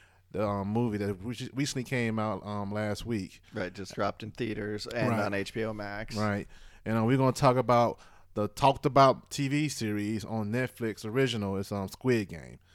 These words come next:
Speaker 1: Everybody been talking about it. It's one of the number one, it's in the top ten watched, um, series on Netflix.
Speaker 2: Mm-hmm. It's, I think it, I think they were saying it's the most watched show
Speaker 1: So,
Speaker 2: on Netflix.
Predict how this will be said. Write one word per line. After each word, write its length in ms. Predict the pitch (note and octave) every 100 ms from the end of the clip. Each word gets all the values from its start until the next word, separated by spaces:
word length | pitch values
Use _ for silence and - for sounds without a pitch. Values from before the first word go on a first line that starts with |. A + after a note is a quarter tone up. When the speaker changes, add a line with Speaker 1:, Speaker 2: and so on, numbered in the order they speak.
| - _ _ -
Speaker 1:
Everybody 340 | A2 A#2 A#2+ C3
been 120 | C3
talking 320 | B2+ A2 F#2
about 300 | F2+ F#2 F#2
it. 40 |
It's 100 | G2+
one 120 | B2 B2
of 60 |
the 80 | A2+
number 360 | G#2+ B2 B2 A#2+
one, 220 | A#2 -
it's 80 | C3
in 60 | B2
the 80 |
top 300 | A2+ C3 A#2+
ten 380 | - C#3 B2+ A#2
watched, 340 | A#2 A#2+ - -
um, 300 | G#2+ G#2+ G#2
series 380 | - A#2+ A2+ G#2
on 160 | G2
Netflix. 480 | A2 G#2 - A2+ A#2
Speaker 2:
Mm-hmm. 320 | B2 B2 D3
It's, 180 | A#2 -
I 220 | - A2
think 180 | A2 G#2+
it, 140 | A2 - -
I 140 | A2+
think 220 | A2+ A#2
they 100 | A#2+
were 120 | A2+ G#2+
saying 340 | B2 A2 G#2+
it's 160 | G2+ -
the 80 |
most 320 | G#2 G#2 - G#2
watched 480 | G2+ G#2 - -
show 240 | - A2+ G#2+
Speaker 1:
So, 100 | C3
Speaker 2:
on 120 | G2+
Netflix. 440 | G2+ - G2+ F#2